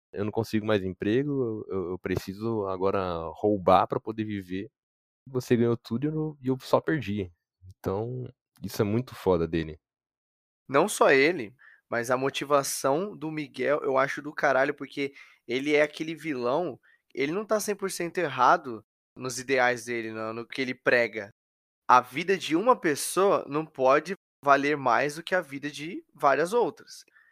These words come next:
Speaker 2: E realmente, entre morrer mil pessoas e morrer uma, você vai sempre preferir que morra uma.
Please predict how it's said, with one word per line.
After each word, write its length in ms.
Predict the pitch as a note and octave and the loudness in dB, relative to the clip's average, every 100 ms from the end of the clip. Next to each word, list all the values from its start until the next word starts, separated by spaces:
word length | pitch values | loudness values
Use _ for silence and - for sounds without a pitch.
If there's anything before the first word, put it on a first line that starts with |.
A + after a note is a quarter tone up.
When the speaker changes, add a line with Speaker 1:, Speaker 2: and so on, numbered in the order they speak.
| _ - | _ -12
Speaker 2:
E 60 | |
realmente, 640 | A#2+ B2 F3+ B3 C#3+ A2+ - _ _ _ B2+ | -2 0 2 2 0 -6 -16 _ _ _ -12
entre 220 | A#2+ C3+ | -10 -10
morrer 720 | C3+ C3+ C3 C3 C3 A#2+ A2+ | -2 0 0 0 0 0 -4
mil 320 | A2+ B2 D3+ | -10 -4 -4
pessoas 720 | E3+ F3 E3+ D3+ C3+ A#2+ A2+ | 0 0 0 -2 0 -2 -6
e 80 | A#2+ | -8
morrer 300 | B2 A#2+ B2 | -4 -4 -4
uma, 480 | B2 C#3+ B3 G3+ A2+ _ _ _ _ | -4 -4 -2 -4 -4 _ _ _ _
você 120 | - | -2
vai 100 | C3 | 0
sempre 200 | D3 C#3 | 0 -4
preferir 280 | F3+ G#3+ G3+ | -8 -8 -10
que 80 | G#3+ | 0
morra 280 | G3+ F3+ G#4 | 2 4 2
uma. 380 | B3 D3+ A2+ | 2 -2 -8